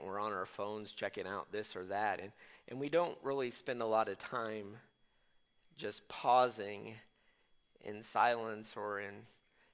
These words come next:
even if it's in the car where it's not totally silent, uh, but just to kind of let God, um, inhabit your thinking and inhabit your being. And so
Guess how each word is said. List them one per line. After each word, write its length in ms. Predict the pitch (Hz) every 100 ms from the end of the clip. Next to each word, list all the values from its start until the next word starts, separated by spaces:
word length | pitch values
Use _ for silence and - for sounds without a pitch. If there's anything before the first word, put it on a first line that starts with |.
| -
even 240 | 123 131
if 100 | 120
it's 140 | 123 131
in 100 | 104
the 80 |
car 380 | 101 - 123 117
where 140 | 110 104
it's 140 | -
not 240 | 123 -
totally 380 | - 185 151 120
silent, 560 | 110 - 107 107 117 - - - -
uh, 220 | 113 113 110
but 140 | -
just 240 | 170 - -
to 80 |
kind 300 | 135 - -
of 80 | 131
let 220 | 131 120 - -
God, 420 | 131 127 127 117 110 - _ _ - _ _ -
um, 240 | - - - 127 - _ _ _ _ _ _ _ -
inhabit 580 | - - 160 151 139 131
your 400 | 139 127 123 110 104 -
thinking 500 | 156 131 120 104 104
and 100 | 110
inhabit 540 | 113 - 143 127 113 -
your 340 | 120 123 117 - - - 120
being. 760 | 156 139 123 107 101 110 120 - - - - - _ _ _ -
And 300 | 127 131 131
so 460 | - 147 139 135